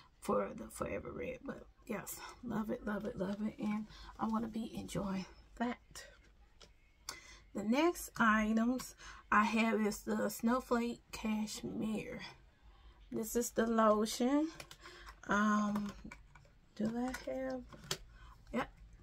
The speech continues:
I have the shower gel as well.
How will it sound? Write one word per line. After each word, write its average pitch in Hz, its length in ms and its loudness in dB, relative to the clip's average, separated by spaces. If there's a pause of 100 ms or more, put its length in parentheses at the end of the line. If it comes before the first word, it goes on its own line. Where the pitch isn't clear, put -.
(540)
I 185 100 0
have 196 640 -2 (1120)
the 214 100 -2
shower 208 400 0
gel - 380 -6 (220)
as - 220 -8
well. - 400 -8